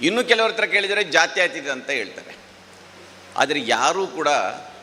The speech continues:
ಸಂವಿಧಾನದ ಹೆಸರು ಎತ್ತಲಿಲ್ಲ. ನಾನು ಭಾಳ ಸಂದರ್ಭದಲ್ಲಿ ಕಾರ್ಯಕರ್ತರ ಶಿಬಿರದಲ್ಲಿ ಹೇಳಿದ್ದೇನೆ,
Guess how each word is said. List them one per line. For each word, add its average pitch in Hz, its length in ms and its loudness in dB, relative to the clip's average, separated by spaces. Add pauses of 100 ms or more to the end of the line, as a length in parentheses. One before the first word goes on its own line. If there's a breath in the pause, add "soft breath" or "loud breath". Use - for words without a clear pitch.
(460)
ಸಂವಿಧಾನದ 160 580 0
ಹೆಸರು 143 260 -4
ಎತ್ತಲಿಲ್ಲ. - 360 -10 (2000)
ನಾನು 196 260 4
ಭಾಳ 175 320 4
ಸಂದರ್ಭದಲ್ಲಿ 220 600 -2
ಕಾರ್ಯಕರ್ತರ 190 560 2
ಶಿಬಿರದಲ್ಲಿ 165 560 -4
ಹೇಳಿದ್ದೇನೆ, 147 760 -2